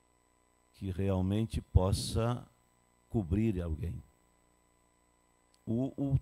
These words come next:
tem a vida de Cristo ou não tem. Aí você diz, "E, e, e, e nós da mensagem?"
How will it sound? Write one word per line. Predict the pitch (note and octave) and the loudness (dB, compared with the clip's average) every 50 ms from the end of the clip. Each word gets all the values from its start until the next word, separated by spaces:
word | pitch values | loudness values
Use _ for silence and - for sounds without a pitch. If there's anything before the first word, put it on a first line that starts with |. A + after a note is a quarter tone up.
| - - | 0 -2
tem | - G3 G3+ G#3+ G3+ | -2 -2 -2 0 0
a | F3+ C3+ | -2 0
vida | G2+ F2 G#2 C3+ C3+ A2+ A2+ | 0 0 0 0 0 0 -4
de | F#2 F2 | -6 -6
Cristo | - - G#2 G2+ A#2 A#2+ - - - - - - - _ | -6 -2 0 0 2 0 -2 -4 -8 -14 -18 -20 -12 _
ou | G#2+ G#2+ | -6 -6
não | A2+ C3 D3 | -6 -6 -8
tem. | - - C3 A#2+ A2+ A#2+ - - _ _ _ _ _ _ _ _ _ _ _ _ _ _ _ _ _ _ _ _ _ _ _ _ _ _ _ _ _ _ _ _ _ _ _ _ _ _ _ _ _ _ _ _ _ _ _ | -8 -8 -8 -8 -10 -12 -16 -20 _ _ _ _ _ _ _ _ _ _ _ _ _ _ _ _ _ _ _ _ _ _ _ _ _ _ _ _ _ _ _ _ _ _ _ _ _ _ _ _ _ _ _ _ _ _ _
Aí | - - E3 | -4 -2 -2
você | E3 F3 E3+ - - D#3+ C#3+ | 0 0 2 2 2 0 0
diz, | A#2+ A#2 B2 A#2 G#2+ G#2 - - | 2 2 2 2 2 0 0 0
"E, | D#3+ | 0
e, | D#3+ D3+ C3+ A#2 G#2 F2 F#2+ G2+ G2+ G2 F#2+ F#2+ F2+ G#2+ | 0 0 0 0 0 0 0 0 0 0 0 0 -2 -2
e, | G#2+ G#2+ G#2 G2 G2 G#2 A2+ | -2 -2 -2 -2 -2 -2 -2
e | B2 | 0
nós | A#2+ A#2+ A#2 A2+ A2 G2 | 0 2 2 2 0 0
da | E2+ F#2+ G2 | -2 -2 -2
mensagem?" | G2 F#2 E2+ - - - D#2 D#2 D#2+ D#2+ D2 - | 0 -2 -2 -2 -4 -6 -6 -6 -6 -6 -8 -12